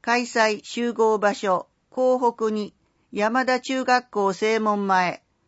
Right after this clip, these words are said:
定員先着八十人。いずれも午前九時五十分集合、小雨決行、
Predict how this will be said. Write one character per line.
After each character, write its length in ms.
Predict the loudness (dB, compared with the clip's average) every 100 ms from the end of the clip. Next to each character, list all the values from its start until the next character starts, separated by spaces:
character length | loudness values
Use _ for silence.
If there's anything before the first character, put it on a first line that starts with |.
| _
定 300 | -2 0 2
員 320 | 0 -4 -8 -12
先 320 | -6 -4 -2
着 300 | -2 -2 -2
八 320 | -4 -4 -4
十 220 | 0 0
人。 280 | 0 -4 -8 _ _ _ _ _ _ _ -10
い 160 | -8
ず 120 | -6 -2
れ 140 | 0
も 260 | 0 -2 -4
午 220 | 0 0
前 280 | 2 0 -2
九 180 | -4 -6
時 160 | -6 -2
五 140 | -2
十 160 | -2 -8
分 320 | -6 -4 -4
集 300 | -2 0 0
合、 420 | 0 2 0 -2 _
小 160 | -8 -4
雨 320 | -2 -2 -2
決 240 | -2 -4 _
行、 420 | -2 0 0 -2